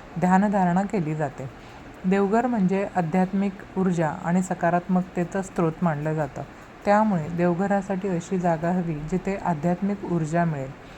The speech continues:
वास्तुशास्त्रानुसार देवघर अशा ठिकाणी हवं जी जागा शांत आणि स्वच्छ असेल, ध्यानधारणा आणि प्रार्थनेसाठी अनुकूल असेल. देवघरासाठी ईशान्य दिशा सर्वोत्तम मानली जाते, कारण ही दिशा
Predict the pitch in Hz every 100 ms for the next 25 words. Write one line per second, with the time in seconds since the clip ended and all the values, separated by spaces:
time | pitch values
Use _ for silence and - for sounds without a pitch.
0 | - - 202 208 - 254 254 240 - 214
1 | 208 185 165 151 - 180 185 180 196 202
2 | - 185 214 214 220 185 180 190 156 156
3 | 175 - - - 185 185 214 214 165 180
4 | 185 190 170 170 160 143 160 170 185 202
5 | 180 - 160 143 - 139 139 - - -
6 | 165 180 196 202 202 170 160 156 - 165
7 | 180 185 175 160 156 190 208 190 175 -
8 | 160 - - - 180 202 208 214 170 147
9 | - 131 135 - - - - 196 202 220
10 | 220 220 220 180 147 - 185 180 196 190
11 | 190 185 180 180 180 185 - - - 175
12 | 165 165 - 202 196 156 165 165 151 143
13 | 143 170 180 170 202 214 185 165